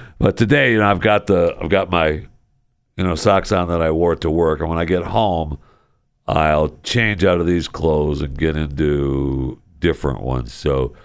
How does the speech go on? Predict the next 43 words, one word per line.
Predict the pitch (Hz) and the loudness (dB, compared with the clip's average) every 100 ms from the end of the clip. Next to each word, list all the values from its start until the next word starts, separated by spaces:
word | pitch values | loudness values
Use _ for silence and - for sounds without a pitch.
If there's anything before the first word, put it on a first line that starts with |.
| _ _ | _ _
they're | 90 | 0
not | 104 110 - | 2 0 2
all-day | 131 123 113 95 87 78 | 4 6 6 4 4 2
socks | 67 - 65 57 - - - - _ _ _ _ _ _ _ | 0 2 2 0 -4 -14 -16 -18 _ _ _ _ _ _ _
that | 80 | 2
I'll | 71 | 2
be | 71 | 2
going | 71 76 71 | 2 0 0
to | 69 | 0
bed | 67 67 65 | 2 2 2
in. | 64 - - - | 0 -4 -12 -2
They're | 76 85 87 | 2 2 2
not | 92 | 0
gonna | 85 87 | 0 0
be, | 82 82 78 - - - | 2 2 0 -4 -20 -6
you | 85 | 0
know, | 78 71 67 - _ | 2 2 0 -10 _
I | 90 | 0
might | 110 120 | 2 2
have | 117 | 2
to | 95 | 2
brave | 80 104 98 78 | 4 4 4 0
it | - - _ _ _ | -2 -10 _ _ _
and | 85 78 | -4 0
not | 90 76 - | 0 0 0
change | 76 65 | -2 -2
it, | - | -2
'cause | 87 | -4
by | - 117 | 0 0
the | |
time | 90 90 67 | 0 -2 -2
you're | 67 | -6
at | 65 - | -6 -6
bedtime, | 65 62 - 50 50 - _ _ _ _ - - _ _ | -6 -6 -8 -10 -12 -20 _ _ _ _ -20 -20 _ _
I'm | 92 73 | -2 -2
just | - | -2
going | - | -4
to | - | -4
bed. | - - - - _ _ | -10 -12 -16 -20 _ _
Uh, | - | 0
yeah, | 69 67 73 | 0 -2 -4
it's, | 76 - | -6 0
it's, | 82 73 | 0 0